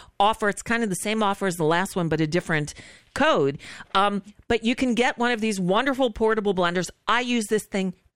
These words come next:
every day. And on the rare, uh, time, like, when I have to go to, like, I had to go to a doctor's appointment for my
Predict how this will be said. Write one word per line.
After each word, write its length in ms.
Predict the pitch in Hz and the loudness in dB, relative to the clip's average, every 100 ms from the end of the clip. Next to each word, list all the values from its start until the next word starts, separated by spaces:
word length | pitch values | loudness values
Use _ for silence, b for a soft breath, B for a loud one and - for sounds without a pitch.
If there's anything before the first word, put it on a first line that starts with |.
| - | -2
every 440 | 220 196 190 208 | -2 0 0 2
day. 400 | 175 180 151 117 - | 2 2 2 -2 -2
And 420 | 208 233 220 185 B B B B 196 | -2 0 0 -4 B B B B 0
on 140 | 202 | 2
the 60 | 190 | 2
rare, 480 | 196 220 247 240 - | 2 4 4 2 0
uh, 80 | 202 | -2
time, 320 | 220 226 214 | 0 0 2
like, 180 | 202 196 | 0 0
when 140 | 208 | 0
I 120 | 202 | 2
have 220 | 185 214 - | 0 -2 -4
to 140 | - | -8
go 240 | 170 214 208 | 0 2 2
to, 100 | 220 | 2
like, 200 | 196 196 | -2 0
I 60 | 196 | 0
had 100 | 202 | 0
to 60 | 185 | 0
go 100 | 202 | 0
to 120 | 175 | 2
a 40 | |
doctor's 420 | 160 170 180 185 | 2 0 0 -4
appointment 360 | 156 160 143 139 | -2 -2 -2 -4
for 80 | 160 | -2
my 160 | 156 | -2